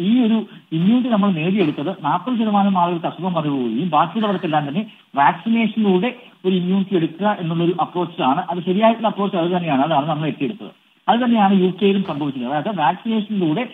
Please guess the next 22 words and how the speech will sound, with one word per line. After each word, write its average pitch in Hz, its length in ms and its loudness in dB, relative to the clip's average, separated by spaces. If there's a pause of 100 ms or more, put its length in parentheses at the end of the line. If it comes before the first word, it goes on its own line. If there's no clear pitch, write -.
(260)
ഒരു 180 100 0
സമൂഹത്തെ 170 420 0
protect 170 340 -6
ചെയ്ത് 170 180 2
നിർത്തുക, 139 240 -6
അസുഖം 202 420 0
കഴിയുമ്പോൾ 165 320 2
കുറച്ച് 180 320 -4
ആളുകൾക്ക് 151 360 0
വരിക. 113 220 -4 (460)
അപ്പൊ 202 200 -2
കേരളത്തിൽ 220 320 0
സ്കൂളുകൾ 247 500 0
തുറക്കുമ്പോൾ 170 480 0 (280)
ബഹുഭൂരിഭാഗം 220 760 4
കുട്ടികളും 175 580 0 (300)
susceptible 190 540 0
ആയിരിക്കും. 123 300 0 (320)
അപ്പോ 220 360 -2
എന്താ 190 160 -4
സംഭവിക്കുന്നത്? 156 560 -2
സ്കൂളുകൾ 220 460 -4